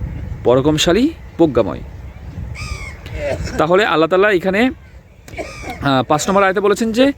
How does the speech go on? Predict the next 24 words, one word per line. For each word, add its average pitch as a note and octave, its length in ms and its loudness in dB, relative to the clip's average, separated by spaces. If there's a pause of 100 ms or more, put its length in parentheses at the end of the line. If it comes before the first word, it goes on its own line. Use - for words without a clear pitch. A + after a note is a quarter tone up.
(340)
নিশ্চয়ই G3+ 360 4
আল্লাহ, G#2 260 0 (680)
তার C#3 160 0
নিকট D#3 280 2
গোপন D3+ 280 2
থাকে D3+ 240 2
না A3+ 140 4 (640)
কোনো G3 180 6
কিছুই, C#3 360 2
জমিনে E3 400 6 (220)
না C3+ 180 2
আসমানে। B2 320 -4 (840)
এবং B2 200 4
ছয় D#3 200 2
নম্বর E3+ 200 2
আয়াতে G3 240 2
বলেছেন A#3 500 2 (420)
যে G3 360 6 (440)
তিনি A3+ 240 4
মাতৃগর্ভে G3+ 1080 4
তোমাদেরকে E3+ 560 4 (160)
আকৃতি G3+ 520 2
দান F3 200 2
করেন C3 400 4